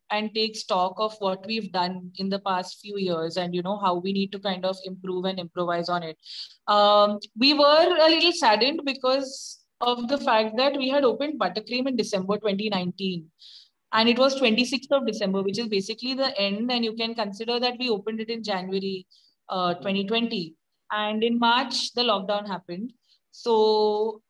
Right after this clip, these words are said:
four years of running Pumpkins, uh, you know, as an artisan bakery and as a cloud kitchen of sorts, uh, and then putting up your first store and two months later shutting it for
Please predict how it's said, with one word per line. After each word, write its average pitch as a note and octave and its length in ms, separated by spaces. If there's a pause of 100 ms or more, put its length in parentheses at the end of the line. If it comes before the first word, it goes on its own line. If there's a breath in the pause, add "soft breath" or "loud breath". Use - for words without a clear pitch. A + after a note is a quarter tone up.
four C#4 220
years C4+ 360
of C4 180
running A3 340
Pumpkins, G#3+ 1040 (100)
uh, F#3 380 (180)
you G#3 100
know, A3 100
as G3+ 200
an A3 80
artisan G3+ 440
bakery F#3+ 460
and F3+ 260 (280 soft breath)
as F#3+ 120
a A3+ 60
cloud A#3 380
kitchen G#3 500 (240)
of G3+ 160
sorts, - 920 (240)
uh, G3 360
and G#3+ 200
then A#3 180
putting B3 280
up C4+ 140
your C#4 100
first A3+ 320
store G3 460 (180)
and A3 260
two B3 160
months C4 320
later A3+ 520 (240)
shutting A#3+ 460
it A3 240 (500)
for G#3+ 360